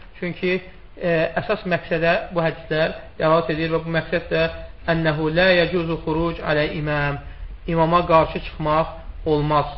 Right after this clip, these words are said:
haramdır. Və üçüncü qism, e, dəlillər isə icma dəlillərdir. Yəni, Əhl-i Sünnə vəl Cəmaənin icmasıdır ki, vaxtda buyurur, "Və qad əcmə əhlil elm min əhli sünnə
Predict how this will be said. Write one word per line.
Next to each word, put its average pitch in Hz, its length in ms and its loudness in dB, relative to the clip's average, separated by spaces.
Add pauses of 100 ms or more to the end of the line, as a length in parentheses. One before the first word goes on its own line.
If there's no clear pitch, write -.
(280)
haramdır. 151 560 2 (1000)
Və 202 240 4 (240)
üçüncü 240 420 -6
qism, 233 360 -6
e, 214 160 4 (180)
dəlillər 202 480 4
isə 226 240 0 (340)
icma 220 380 2
dəlillərdir. 143 640 0 (1040)
Yəni, 175 320 0 (100)
Əhl-i 165 300 -2
Sünnə 202 160 -4
vəl 175 160 2
Cəmaənin 170 400 -2
icmasıdır 165 520 -4
ki, 190 200 -2 (220)
vaxtda 165 360 2
buyurur, 175 340 0 (180)
"Və 165 180 2
qad 165 180 6
əcmə 180 400 2
əhlil 170 360 0
elm 185 340 4 (320)
min 175 200 -2
əhli 180 340 2
sünnə 202 400 0